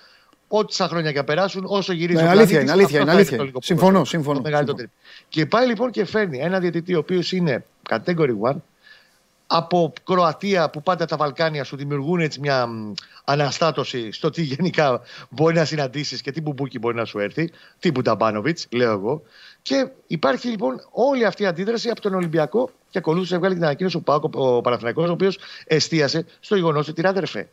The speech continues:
Speaker 1: αν δεν μπορείς, παραιτήσου. Μα εσύ μας είπες, μας δεσμεύτηκες ότι θα φέρνεις ελίτ στα μεγάλα μάτια, δεν, τι κάνεις, δηλαδή, τι, τι, δεν είναι μεγάλο, το μεγαλύτερο μάτς της αγωνιστικής,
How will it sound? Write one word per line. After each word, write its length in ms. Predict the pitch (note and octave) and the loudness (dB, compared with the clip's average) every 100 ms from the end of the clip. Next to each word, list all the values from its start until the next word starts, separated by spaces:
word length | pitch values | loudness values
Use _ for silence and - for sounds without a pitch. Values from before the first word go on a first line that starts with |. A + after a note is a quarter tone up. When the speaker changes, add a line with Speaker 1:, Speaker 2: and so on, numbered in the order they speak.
| - | -4
Speaker 1:
αν 160 | D#3 F3 | 0 0
δεν 120 | G#3 | 0
μπορείς, 420 | E3+ A#2 G#2+ - _ _ _ | 0 -2 -6 -12 _ _ _
παραιτήσου. 500 | D#3 D#3 F3 - - _ _ _ | -8 -4 -4 -6 -12 _ _ _
Μα 160 | - D#3+ | -14 -6
εσύ 200 | C#3+ G#3+ | -2 0
μας 220 | G#3 D#3+ | 2 0
είπες, 280 | D#3+ D#3 F3 | -2 -2 -2
μας 140 | D#3 A#2+ | -2 -4
δεσμεύτηκες 640 | A2+ A2+ D#3+ E3 E3+ E3+ | -6 -2 -4 -2 -4 -4
ότι 120 | D#3+ | -4
θα 140 | D#3 B2+ | -4 -2
φέρνεις 300 | F3 E3+ C3+ | -2 -2 -2
ελίτ 320 | A2+ E3 F3+ | 0 0 0
στα 120 | C#3+ | 0
μεγάλα 380 | B2 C#3 E3+ D3+ | 0 2 2 2
μάτια, 260 | E3+ F3+ | 0 -2
δεν, 180 | F3+ F3+ - - _ _ | -2 -4 -8 -18 _ _
τι 140 | D4 | -4
κάνεις, 320 | - G#3 C3+ | 0 0 0
δηλαδή, 260 | - A2 D#3 | -4 0 0
τι, 160 | D#3+ F#3+ | -2 -6
τι, 200 | - F3 | -4 -2
δεν 140 | D#3 | 2
είναι 120 | D#3 | 2
μεγάλο, 380 | E3 D#3+ E3+ E3 | 2 2 2 0
το 100 | D#3 | -2
μεγαλύτερο 320 | D3 D#3 E3+ | 0 0 0
μάτς 240 | F3 E3+ - | 0 -2 -4
της 240 | F#3+ - | -2 0
αγωνιστικής, 680 | F3 E3+ E3+ - - F#3+ | 0 0 -2 -8 -6 -6